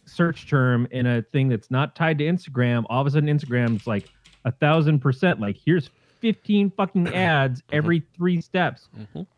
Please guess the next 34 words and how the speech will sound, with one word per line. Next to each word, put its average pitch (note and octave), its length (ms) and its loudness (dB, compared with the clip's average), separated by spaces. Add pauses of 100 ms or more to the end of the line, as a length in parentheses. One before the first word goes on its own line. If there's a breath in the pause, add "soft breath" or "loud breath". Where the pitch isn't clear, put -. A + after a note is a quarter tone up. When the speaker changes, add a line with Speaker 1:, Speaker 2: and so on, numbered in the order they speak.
(120)
Speaker 1:
of, C#3+ 280 0
of C#3 120 0
the C3 100 2
thing E3+ 240 2
that D3+ 120 -2
you E3 120 0
just E3 220 -4
looked E3+ 220 -2
for B2+ 240 2
or A#2 180 0
something E3+ 320 0
similar F#3 300 0
to A#2+ 80 -2
the G#2 100 -8
thing D#3 180 2
you D#3 80 4
just C#3+ 160 -4
looked G3 160 -8
for. A#2 180 -4
I'm G2+ 100 -8
like, A2+ 140 -12 (120)
"God B2 220 -8
damn, C#3 320 2
like, B2 180 0
I B2+ 260 2
hate F#3 240 0 (100)
that C3 160 2
you A#2+ 100 4
know B2 260 4
this." A2 300 -2 (680 loud breath)
Speaker 2:
I C3+ 80 2
do C3+ 300 0
really A2+ 340 2
like, F#2 460 -2